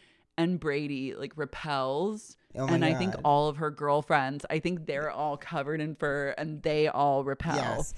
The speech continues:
Speaker 2: And also the red-tailed hawk swoops down and lands on her shoulder. And
Speaker 1: Mm-hmm.
Speaker 2: the producer's like, "How does it feel? You've been alone out here for a hundred and twenty-two days."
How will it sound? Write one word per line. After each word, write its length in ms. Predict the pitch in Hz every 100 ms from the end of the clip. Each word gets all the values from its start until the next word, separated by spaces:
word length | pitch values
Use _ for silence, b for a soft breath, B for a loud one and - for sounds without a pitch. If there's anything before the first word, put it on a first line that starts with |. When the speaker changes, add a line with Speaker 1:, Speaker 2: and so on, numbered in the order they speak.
| B B
Speaker 2:
And 160 | - 139
also 380 | 123 139 - 131
the 120 | 120
red-tailed 600 | 113 123 131 131 120 120
hawk 420 | - 98 113 -
swoops 460 | - 120 117 - -
down 200 | 110 107
and 160 | 110
lands 320 | 104 101 110
on 120 | 113 113
her 120 | 117
shoulder. 720 | - - - - 123 151 185 - _ _ - -
And 260 | 127 123 175 170
Speaker 1:
Mm-hmm. 340 | 165 156 156
Speaker 2:
the 140 | 170 -
producer's 400 | 139 123 123 135
like, 140 | 123
"How 220 | - - 156
does 120 | 202
it 100 | 156
feel? 140 | 175
You've 200 | 151 131
been 120 | 143 143
alone 400 | 127 131 135 135
out 140 | 113
here 480 | 117 117 110 110 127 _ _ _
for 160 | - 120
a 40 |
hundred 420 | 113 127 127 - -
and 120 | 117
twenty-two 680 | - 120 120 120 - - 117
days." 680 | 107 113 101 69 - -